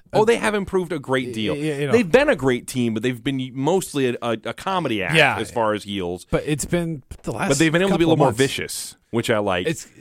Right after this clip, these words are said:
Speaker 2: yeah, it's kind
Speaker 1: Also
Speaker 2: of ins-,
Speaker 1: loved, loved Peyton Royce's, like, Eddie Guerrero-inspired
Speaker 2: Oh, yeah.
Speaker 1: tights and everything.
Speaker 2: Yeah.
Speaker 1: I also love Peyton Royce, but that's
Speaker 2: Yeah.
Speaker 1: not the point.
Speaker 2: But, but the, um, but the ending of the match was great, you know, stealing a win and the heel team winning. And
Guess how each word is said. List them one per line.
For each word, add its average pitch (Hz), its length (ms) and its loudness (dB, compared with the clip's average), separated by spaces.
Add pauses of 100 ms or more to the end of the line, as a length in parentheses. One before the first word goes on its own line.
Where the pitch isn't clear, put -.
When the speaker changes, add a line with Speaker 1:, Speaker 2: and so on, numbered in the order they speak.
Speaker 2:
yeah, 165 260 -6
it's 117 100 -6
kind 131 100 6
Speaker 1:
Also 135 180 2
Speaker 2:
of 120 60 0
ins-, 120 100 0
Speaker 1:
loved, 131 420 2 (140)
loved 117 720 0 (100)
Peyton 113 320 -2
Royce's, 104 380 -2
like, 101 180 -2
Eddie 107 180 0
Guerrero-inspired 98 1080 -2 (140)
Speaker 2:
Oh, 139 340 2
yeah. 127 180 -4
Speaker 1:
tights 107 280 -2
and 92 100 -6
everything. 87 280 -4
Speaker 2:
Yeah. 85 60 -4
Speaker 1:
I 87 40 -2
also 85 180 -6
love 80 240 -8
Peyton 73 240 -10
Royce, 82 340 -12
but - 120 -18
that's 120 100 -6
Speaker 2:
Yeah. 92 60 -6
Speaker 1:
not 80 140 -12
the - 60 -20
point. 69 120 -20
Speaker 2:
But, 147 160 -2
but 170 140 4
the, 156 200 2
um, 139 280 2
but 127 120 -4
the 147 140 -2
ending 160 160 -4
of 156 40 -8
the 156 60 -2
match 147 160 -4
was 135 160 -4
great, 131 320 -2
you 131 120 -6
know, 123 100 -4
stealing 135 400 -4
a 123 60 -2
win 123 380 -4
and 110 160 -8
the 104 60 -6
heel 123 180 -4
team 117 240 -6
winning. 113 400 -4
And 82 180 -10